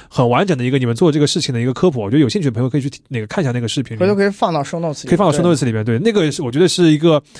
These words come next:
Speaker 1: 对于我们今天讲的篮球这个领域的这个数据分析的一个非常好的一个科普。
Speaker 2: 当然现在行业确实处在很初期的阶段，不是做所有事情都马上见效，但是这个事儿就得有人做。
Speaker 1: 对。
Speaker 2: 我，我不希望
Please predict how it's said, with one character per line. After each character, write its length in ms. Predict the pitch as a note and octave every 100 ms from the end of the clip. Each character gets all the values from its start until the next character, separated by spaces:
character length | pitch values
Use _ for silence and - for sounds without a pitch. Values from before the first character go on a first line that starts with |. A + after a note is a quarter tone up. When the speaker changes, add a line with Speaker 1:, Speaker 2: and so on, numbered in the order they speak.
| -
Speaker 1:
对 100 | -
于 20 | F#3+
我 60 |
们 80 | C#3
今 60 | F3
天 80 | G3+
讲 160 | B2+
的 80 | A2+
篮 220 | A#2 G#3
球 200 | A#3+ C3+
这 80 | C#3+
个 80 | D3+
领 140 | C3
域 80 | A2
的 100 | C#3
这 100 | C3+
个 80 | C3
数 120 | D#3+
据 80 | C#3+
分 160 | C3 D3+
析 80 |
的 80 | C3
一 40 | B2
个 80 |
非 80 | D#3+
常 120 | F3
好 140 | D3+ G#2+
的 280 | G#2+ A2+ B2
一 60 |
个 100 | C3
科 180 | - D#3
普。 80 | -
Speaker 2:
当 100 | A#3+
然 80 | C4+
现 80 | C#4
在 80 | G#3
行 220 | E3 G3
业 140 | A3
确 160 | - G3+
实 160 | D#3+
处 160 | F3 D3+
在 160 | F3 E3
很 200 | D3 C3+
初 160 | F#3
期 140 | F3+ F3
的 120 | D#3
阶 160 | D3+ D3+
段， 160 | C#3+ -
不 100 | G3
是 60 | G#3+
做 180 | A3
所 160 | E3+ F#3
有 80 | F#3
事 140 | F3+
情 140 | E3 C#3+
都 80 | E3
马 160 | C3
上 160 | D3+ D#3
见 200 | D#3+ C#3
效， 280 | - B2+ B2
但 200 | F#3 F#3+
是 140 | G3 D3
这 80 | B2
个 80 | G#3+
事 120 | B3
儿 180 | F#3+ D#3 _
就 180 | - A#3
得 140 | D3+
有 160 | F3+ A#2
人 160 | A#2+ D3+
做。 260 | F3 B2+
Speaker 1:
对。 80 | - - - _ G#3+
Speaker 2:
我， 300 | F3+ E3+ G3
我 160 | F3+
不 100 | F3
希 100 | B3
望 220 | C4 A#3